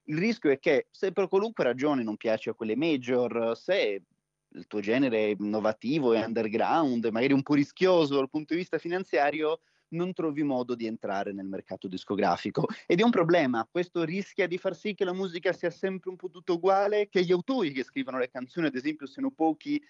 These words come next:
e siano sempre un po' gli stessi, eh, e forse che ci perdiamo qualcosa, ecco, rispetto anche alla freschezza e all'originalità del sistema musicale.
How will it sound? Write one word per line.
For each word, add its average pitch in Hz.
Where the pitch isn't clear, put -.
e 135
siano 143
sempre 147
un 139
po' 143
gli 139
stessi, 202
eh, 151
e 151
forse 147
che 147
ci 143
perdiamo 123
qualcosa, 110
ecco, 110
rispetto 120
anche 120
alla 123
freschezza 131
e 127
all'originalità 113
del 107
sistema 107
musicale. 95